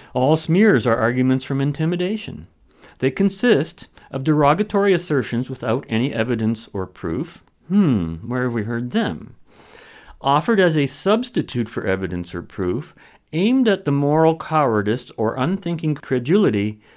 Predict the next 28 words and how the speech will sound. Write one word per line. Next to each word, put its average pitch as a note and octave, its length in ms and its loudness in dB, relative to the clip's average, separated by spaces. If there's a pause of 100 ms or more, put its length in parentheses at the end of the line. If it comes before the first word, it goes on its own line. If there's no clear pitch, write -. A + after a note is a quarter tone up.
(100)
of F#2+ 200 -6
the G2 100 -2
hearers. G2 680 -6 (680)
The A2+ 100 2
argument B2 340 4
from B2 140 0
intimidation C3+ 640 0
is D#3 160 0
not E3+ 380 0
new. E3+ 500 2 (220)
It A#2+ 80 -4
has D#3 160 4
been D#3 220 4
used E3 320 4
in D#3 140 6
all F3 440 2
ages D3 460 2
and B2 220 -2
cultures, G2 640 -4 (260)
but A#2 180 -2
seldom C#3+ 440 4
on A2+ 140 2
so B2 180 -2
wide A2 320 2
a G#2 60 4
scale G2+ 360 0
as F#2+ 100 -2
today. C#3 560 -4